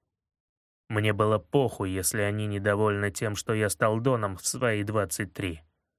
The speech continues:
И я убью каждого выблядка в комнате, если в этом случае я останусь у власти. Матео ухмыльнулся.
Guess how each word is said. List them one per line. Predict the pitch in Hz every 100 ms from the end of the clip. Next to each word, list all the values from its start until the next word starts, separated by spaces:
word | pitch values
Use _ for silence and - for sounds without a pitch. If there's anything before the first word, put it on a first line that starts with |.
| _ _ _ _ _ _ -
И | 104 107
я | 123 135
убью | 135 131 131 131
каждого | 147 135 120 110 104 107
выблядка | 113 110 107 101 - 110
в | -
комнате, | - 135 113 95 85 95
если | 104 - 120
в | 117
этом | 113 117
случае | - 127 123 120 117 110 107
я | 107
останусь | 101 - 107 101 98 110
у |
власти. | 107 104 87 78 - 87 - _ _ _ _ _
Матео | 98 98 85 139 135 143
ухмыльнулся. | 139 - 143 139 131 107 87 - 85